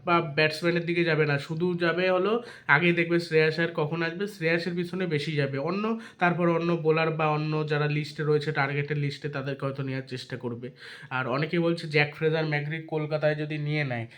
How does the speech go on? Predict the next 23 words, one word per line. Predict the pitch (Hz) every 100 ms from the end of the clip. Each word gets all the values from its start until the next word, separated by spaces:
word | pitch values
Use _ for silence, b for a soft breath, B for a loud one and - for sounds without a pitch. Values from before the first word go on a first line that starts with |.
| B
কলকাতা | - 151 160 165
পাবে | 160 151 156
না, | 170 180
কেন, | 156 147 143
ভালো | 131 143
দামই | 147 147 156
পাবে। | 156 127 123
তবে | 120 175 196 196 196 B B _ 156
জ্যাক | 151 170 175
ফ্রেজার | 185 185
ম্যাকগ্রিকের | 180 165 170 170 175
থেকে | 175 175
আমার | 170 165
মনে | 170
হয় | 165
জনি | 151 151 165
বেয়ারস্টো | 165 160 160 156
অথবা, | 143 156 156 156 151 B -
আহ, | 147 139
যদি, | 147 147 156 156
আহ, | 143 139 139 135 131 - - -
অন্য | 147 160
কোনো | 165 160 160 156 151